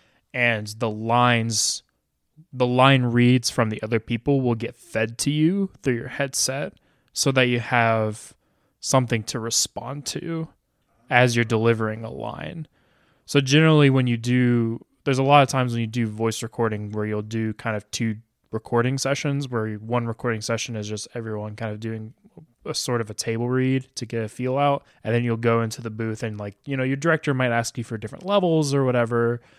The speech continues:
but, you know, you kind of have something to give you some feedback,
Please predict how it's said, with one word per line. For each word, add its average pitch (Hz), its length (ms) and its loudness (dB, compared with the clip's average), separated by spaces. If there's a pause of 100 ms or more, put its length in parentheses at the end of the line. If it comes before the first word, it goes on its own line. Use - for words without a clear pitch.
(260)
but, 113 720 0 (300)
you 131 180 -8
know, 110 400 -10
you 120 160 -8
kind - 300 -2
of 120 80 2
have 131 240 2
something 127 480 0
to 127 120 -6
give 120 240 2
you 123 100 2
some 113 200 -2
feedback, - 760 -14